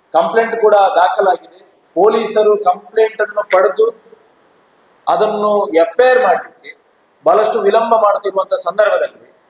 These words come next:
ಎರಡನೇ ಘಟನೆ ನಡೀತದೆ. ಪೆರಾಡಿ ಅನ್ನುವಂಥ ಪ್ರದೇಶದಲ್ಲಿ ಎರಡನೇ ಘಟನೆ, ಎರಡನೇ ಘಟನೆ, ಘಟನೆ ತಾವು ನೋಡುವುದಾದ್ರೆ ಬಹಳ ವಿಕೃತಿ ಇಲ್ಲ. ಒಂದು ಸಮುದಾಯದ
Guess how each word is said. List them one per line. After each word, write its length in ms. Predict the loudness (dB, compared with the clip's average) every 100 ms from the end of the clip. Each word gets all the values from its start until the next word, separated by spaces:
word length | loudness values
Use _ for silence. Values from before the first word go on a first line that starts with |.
| _ _ _ _ _ -2
ಎರಡನೇ 340 | 2 2 2
ಘಟನೆ 220 | 0 0 -4
ನಡೀತದೆ. 420 | -6 -10 -20 _ _ _ _ _ _ _ _ _ _ -2
ಪೆರಾಡಿ 420 | 2 2 4 2
ಅನ್ನುವಂಥ 300 | 0 -4 -6
ಪ್ರದೇಶದಲ್ಲಿ 720 | -6 -6 -6 -8 -6 -8 -2
ಎರಡನೇ 320 | 0 2 0 0
ಘಟನೆ, 380 | -2 -4 -20 _ -10
ಎರಡನೇ 320 | -4 -2 -2 -4 -10 -8
ಘಟನೆ, 340 | -8 -4 -2 -2
ಘಟನೆ 680 | -2 -4 -8 -18 -20 _ -2
ತಾವು 220 | 0 0
ನೋಡುವುದಾದ್ರೆ 640 | 2 2 2 0 -4 -16 _ _ 0
ಬಹಳ 160 | 2
ವಿಕೃತಿ 460 | 2 2 -2 -4 -6
ಇಲ್ಲ. 220 | -12 -16 _ _ _ _ _ _ _
ಒಂದು 340 | -2 0 0 2
ಸಮುದಾಯದ 1000 | 0 2 2 4 4 0 -2 -2 -4